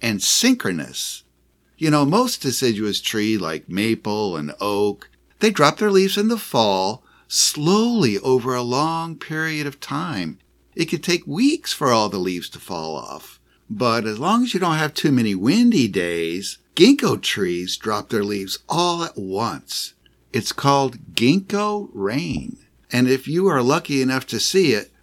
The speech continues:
please stop and appreciate what you're experiencing. I've only experienced ginkgo rain one time myself, and it was a glorious experience.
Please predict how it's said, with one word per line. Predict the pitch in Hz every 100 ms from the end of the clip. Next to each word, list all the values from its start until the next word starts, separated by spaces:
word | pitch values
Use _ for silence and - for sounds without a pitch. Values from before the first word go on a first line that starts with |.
| _
please | - 196 214 208
stop | - - 143 160 -
and | 104
appreciate | 98 - 160 185 135 135 139
what | 107 135 -
you're | 98 82
experiencing. | - - 240 285 165 98 82 - 71 69 _ _ _ _ -
I've | 220 269
only | 175 120 101
experienced | - - 107 107 101 -
ginkgo | - 113 98 104 98
rain | 101 95 92
one | 127 180
time | 180 139 120 120
myself, | 92 85 135 139 120 131 -
and | 95 90 87 _ _
it | 123 127
was | 127 123
a |
glorious | 110 120 120 160 190 196 196 190 -
experience. | - - - 156 214 220 82 - - -